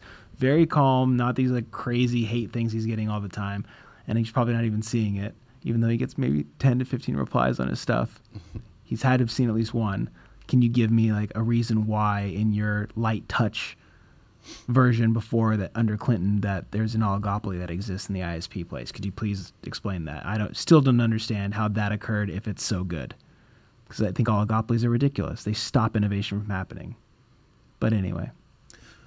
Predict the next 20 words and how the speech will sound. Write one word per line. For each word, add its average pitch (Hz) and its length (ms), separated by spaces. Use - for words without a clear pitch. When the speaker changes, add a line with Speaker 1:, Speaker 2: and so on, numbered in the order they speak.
Speaker 2:
I 104 80
mean, 110 200
I 104 80
guess 104 240
you 101 80
could 92 140
make 92 220
the 90 120
argument 80 560
that, 78 320
mm, 90 260
you 110 120
know, 80 200
it's - 180
the 92 140
same 92 520
for 90 420
in 95 240
real 90 240
life 87 460